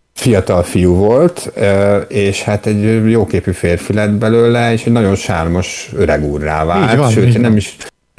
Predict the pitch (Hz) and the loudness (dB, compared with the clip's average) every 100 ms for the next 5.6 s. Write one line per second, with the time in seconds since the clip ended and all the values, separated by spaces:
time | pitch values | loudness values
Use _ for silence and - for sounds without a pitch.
0 | - 120 139 131 139 123 120 123 117 110 | -6 -2 0 2 4 2 2 2 2 2
1 | - 104 101 101 101 98 104 101 101 98 | 0 0 2 2 2 2 2 2 2 2
2 | 87 80 78 73 76 92 98 101 95 101 | 2 0 0 -2 -4 -2 0 0 0 0
3 | 101 101 107 101 98 - 95 95 98 95 | -2 0 0 0 -2 -2 -2 0 0 0
4 | 95 92 92 85 92 92 101 113 123 117 | 0 0 0 -2 -4 -2 0 2 2 0
5 | 113 107 - 117 117 | -2 -4 0 2 2